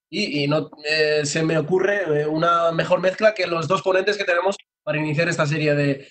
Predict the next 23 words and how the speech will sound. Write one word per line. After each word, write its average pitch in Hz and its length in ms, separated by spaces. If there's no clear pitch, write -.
de, 131 1300
de, 120 760
de 139 120
videollamadas. 156 680
El 139 100
primero 165 280
de 175 120
ellos 170 160
ya 160 100
le 151 80
estáis 143 260
viendo, 202 460
muchos 151 280
de, 151 280
de 143 80
vosotros 151 360
seguramente 151 460
que 139 80
ya 139 80
le 139 80
conozcáis, 151 560
Mario 160 460
Bárcena. 185 500